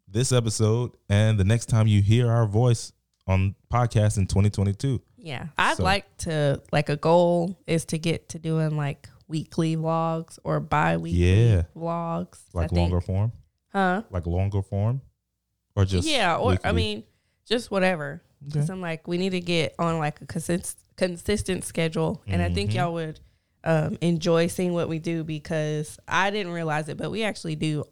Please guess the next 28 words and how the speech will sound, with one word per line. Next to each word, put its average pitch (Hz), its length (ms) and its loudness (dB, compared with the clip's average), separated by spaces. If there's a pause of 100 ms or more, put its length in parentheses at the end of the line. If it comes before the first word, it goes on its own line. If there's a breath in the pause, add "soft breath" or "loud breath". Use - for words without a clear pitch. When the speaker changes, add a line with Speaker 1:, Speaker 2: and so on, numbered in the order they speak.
(280)
Speaker 2:
have 151 280 0
something 160 480 -2
going 147 260 -4
on 143 200 -4
almost 143 400 -4
every 135 240 -4
week. - 420 -10
Speaker 1:
Yeah. 90 360 -6 (680)
And 98 120 -2
that's 160 220 0
why 165 180 2
it's 143 120 -2
important 143 500 0
to, 98 240 0 (220)
you 113 120 0
know, 101 220 2 (800)
to 101 120 -2
look 120 200 -2
at 120 100 -4
that, 71 200 -8
'cause 98 240 2
you'll 101 120 4
mess 117 260 0
around 113 340 2
and 92 180 0 (680)
not 107 200 0
you 104 280 4
specifically, 95 880 -2